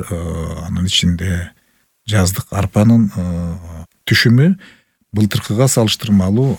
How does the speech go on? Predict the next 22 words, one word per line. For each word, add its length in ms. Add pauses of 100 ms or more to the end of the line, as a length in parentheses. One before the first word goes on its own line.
арпа, 520
буудайдын 600
түшүмү 560
дүң 240
жыйын 180
менен 220
эсептегенде 580
дээрлик 440
эки 160
эсе 160
жогору 340
болду. 240 (320)
Ошонун 400
аркасында 640 (480)
биз 240
быйыл 480
ошол 320
айыл 260
чарба 680 (400)
малдары 640
үчүн 320 (340)
тоютту 640